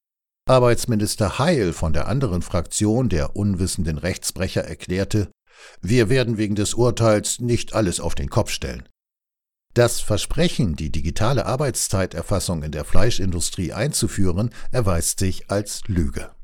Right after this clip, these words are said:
Dabei hatte das Bundesarbeitsgericht schon zweitausenddrei genauso entschieden wie jetzt der E U G H.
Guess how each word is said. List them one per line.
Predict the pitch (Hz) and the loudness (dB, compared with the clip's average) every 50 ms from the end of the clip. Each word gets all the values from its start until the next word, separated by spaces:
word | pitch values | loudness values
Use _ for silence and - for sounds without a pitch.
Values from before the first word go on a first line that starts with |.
| - - _ _ _ _ _ _ _ _ _ _ | -20 -20 _ _ _ _ _ _ _ _ _ _
Dabei | - 123 120 113 117 113 107 101 85 | 4 6 8 8 8 8 6 6 4
hatte | 95 117 - 123 104 | 2 2 2 0 0
das | 85 98 87 - - - | 0 0 0 -2 -4 -4
Bundesarbeitsgericht | - - 120 131 127 104 90 - - - 107 151 160 143 87 80 - - - 90 82 - 127 123 - - | -2 0 0 2 2 2 0 -2 -2 -2 -2 0 0 0 0 0 -2 -4 -6 -2 0 0 0 0 -2 -4
schon | - - 87 78 73 | -2 -2 -2 -2 -4
zweitausenddrei | - - 90 85 85 - - 85 80 80 82 76 - - 95 117 143 127 92 76 | -4 -2 -2 -2 0 0 0 0 0 0 -2 -4 -6 -4 -2 0 0 0 0 0
genauso | - 101 98 95 95 95 101 113 117 - - 104 95 101 87 | 0 2 2 2 4 2 2 2 2 2 0 0 0 0 0
entschieden | 92 110 107 - - 113 92 87 80 92 90 - | -2 -2 -2 -2 -2 -2 -2 -2 -2 -2 -2 -2
wie | 120 107 | -2 -2
jetzt | 90 82 80 - - - - | -2 -2 -2 -4 -4 -4 -2
der | 101 78 | -2 -2
E | 80 82 82 | -2 -4 -4
U | |
G | - 92 90 82 | -2 -2 -2 -2
H. | 90 117 113 - - - | -2 -2 -4 -4 -6 -10